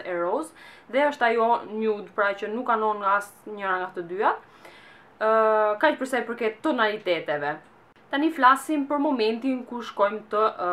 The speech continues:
provojmë fondotintën. Zakonisht provohet tek dora, pra këtu tek pulsi ose këtu, por provohet dhe, ëm, tek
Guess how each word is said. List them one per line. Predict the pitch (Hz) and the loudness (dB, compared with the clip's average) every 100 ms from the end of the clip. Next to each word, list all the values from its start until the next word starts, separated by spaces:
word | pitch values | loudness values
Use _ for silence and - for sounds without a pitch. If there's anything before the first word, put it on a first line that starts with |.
| 175 | -4
provojmë | 175 220 185 185 185 | -2 -2 0 -2 -2
fondotintën. | 185 175 175 170 151 147 143 147 - | -6 -6 -6 -8 -10 -6 -8 -8 -12
Zakonisht | - 214 220 214 - | -6 -6 -4 -8 -4
provohet | 180 180 170 165 | -2 0 -2 -4
tek | 170 175 | -12 -8
dora, | 208 208 202 185 | -2 0 0 -2
pra | 156 156 | -6 -8
këtu | - 160 | -12 -16
tek | 156 - | -18 -14
pulsi | 247 240 - 240 233 | -12 -12 -14 -10 -6
ose | 202 180 214 | -6 -10 -16
këtu, | - 247 - - - - | -14 -16 -16 -20 -20 -8
por | 359 381 | -4 -2
provohet | 359 320 277 277 277 294 214 208 | 0 0 2 0 0 -4 -6 -6
dhe, | 226 262 - | -2 -2 -2
ëm, | 202 202 196 190 185 185 180 175 170 170 165 160 160 - - _ | -4 -2 0 0 0 0 -4 -8 -8 -10 -12 -14 -16 -20 -20 _
tek | - 220 220 | -4 -4 -4